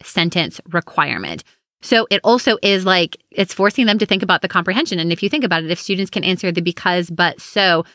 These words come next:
frame, you're going to get a lot of information about, do they understand what is happening in the text? So this is great for comprehension. You know, it s-, encourages students to think about relationships in the text, whether it's fiction or nonfiction. It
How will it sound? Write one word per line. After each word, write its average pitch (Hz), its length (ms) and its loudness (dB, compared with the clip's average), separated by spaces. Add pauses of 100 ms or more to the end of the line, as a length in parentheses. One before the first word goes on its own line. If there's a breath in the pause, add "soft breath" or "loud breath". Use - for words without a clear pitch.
(160 soft breath)
frame, 196 440 2 (100)
you're 185 260 0
going 185 260 0
to 190 120 -4
get 170 240 2
a 175 60 -4
lot 165 160 2
of 165 80 -4
information 165 440 -6
about, 165 240 0
do 170 120 -2
they 170 120 2
understand 175 520 0
what 165 240 0
is 185 100 -4
happening 170 460 -2
in 160 320 -4 (280 soft breath)
the 196 80 -4
text? - 440 -4
So 196 260 0 (220 soft breath)
this 233 140 0
is 285 120 2
great - 180 0
for 226 80 2
comprehension. 214 640 0
You 202 80 0
know, 190 80 2
it - 60 0
s-, - 280 -10
encourages 220 440 2
students 208 400 0
to 202 120 -2
think 190 180 -2
about 185 240 0
relationships 185 720 0
in 185 120 0
the 196 80 0
text, 175 400 -2
whether 180 180 0
it's - 200 -4
fiction 196 420 -2
or 226 100 0
nonfiction. 175 720 0 (380 soft breath)
It 220 120 0